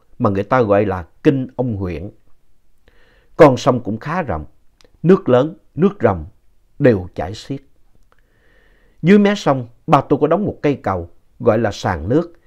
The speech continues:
để cả nhà có thể tắm, giặt hoặc rửa chén bát ở đây. Và cạnh bên cây cầu có một cây bần khá lớn. Nhưng nhờ cây bần nó che mát cây cầu nên ba tôi không chặt nó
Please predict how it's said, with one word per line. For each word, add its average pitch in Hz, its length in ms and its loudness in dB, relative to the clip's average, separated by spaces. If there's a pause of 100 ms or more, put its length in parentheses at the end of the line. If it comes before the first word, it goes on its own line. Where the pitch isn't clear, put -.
(160)
để 117 160 4
cả 123 220 -2
nhà 92 380 -6
có 143 100 -6
thể 98 180 -6
tắm, 147 340 -8 (120)
giặt 101 180 -4 (360)
hoặc 113 280 -2
rửa 95 280 -6
chén 131 240 -8
bát 139 180 -8
ở 104 200 -8
đây. 87 140 -8 (960)
Và 135 200 4
cạnh 143 160 2
bên 175 160 0
cây 180 200 -4
cầu 98 280 0 (500)
có 240 120 8
một 208 200 0
cây 165 120 2
bần 98 300 -2
khá 147 240 -10
lớn. 156 260 -2 (1500)
Nhưng 165 360 4 (480)
nhờ 131 380 6
cây 190 120 2
bần 107 300 0 (400)
nó 180 180 -4
che 151 180 4
mát 196 280 -6
cây 156 200 -2
cầu 92 280 -6 (320)
nên 123 360 2
ba 117 180 0
tôi 110 260 -4
không 110 220 -6
chặt - 240 -14
nó 110 240 -10